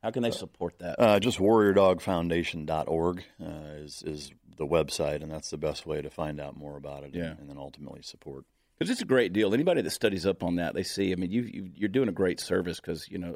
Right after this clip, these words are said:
Speaker 1: like you said, you don't want the dogs euthanized, but you've got, you can kinda give 'em that happy home to retire into and,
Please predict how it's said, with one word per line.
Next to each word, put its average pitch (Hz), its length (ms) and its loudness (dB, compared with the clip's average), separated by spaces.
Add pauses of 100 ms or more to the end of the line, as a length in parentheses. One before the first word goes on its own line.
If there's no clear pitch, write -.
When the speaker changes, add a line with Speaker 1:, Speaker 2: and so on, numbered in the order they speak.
Speaker 1:
like 107 140 -4
you 107 80 -2
said, 82 260 -2
you 98 120 -2
don't 113 160 0
want 107 140 -2
the - 40 -16
dogs 85 300 -2
euthanized, 85 680 -6 (400)
but 101 140 -6
you've 104 140 0
got, 101 280 4
you 104 100 -4
can 101 140 -2
kinda 143 200 2
give 117 140 4
'em 104 120 2
that 104 160 2
happy 110 320 2
home 110 300 0
to 98 80 -2
retire 98 480 0
into 92 440 0
and, 76 180 -8